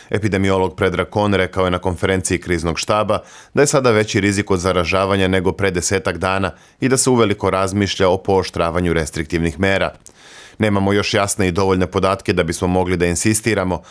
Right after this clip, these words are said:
ali u poslednje dve nedelje raste broj pacijenata u bolnicama i to nas zabrinjava”, istakao je doktor Kon.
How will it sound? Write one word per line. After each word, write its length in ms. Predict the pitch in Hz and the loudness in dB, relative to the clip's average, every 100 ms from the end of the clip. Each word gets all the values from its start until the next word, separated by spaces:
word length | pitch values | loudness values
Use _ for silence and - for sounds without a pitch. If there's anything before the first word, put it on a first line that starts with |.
| - | -10
ali 160 | - 139 | 0 0
u 40 | |
poslednje 420 | 131 110 107 110 98 | 2 0 2 0 2
dve 160 | 98 | 0
nedelje 300 | 98 101 101 | 2 2 4
raste 340 | 90 92 - 87 | 2 0 -2 0
broj 240 | 95 92 | 0 2
pacijenata 560 | 90 - 98 92 - 87 | -2 0 0 0 0 0
u 60 | |
bolnicama 680 | 78 95 104 101 - 98 92 - - | 2 2 2 0 0 0 -2 -6 -10
i 100 | - | -4
to 160 | 131 107 | 0 0
nas 140 | 90 | 0
zabrinjava”, 560 | 80 76 95 95 95 92 | -2 -2 0 0 0 0
istakao 520 | 82 78 85 - 87 | 0 -2 -4 0 0
je 60 | 85 | 0
doktor 340 | 78 - 76 | -2 -4 -8
Kon. 320 | - 98 95 | -2 -2 -2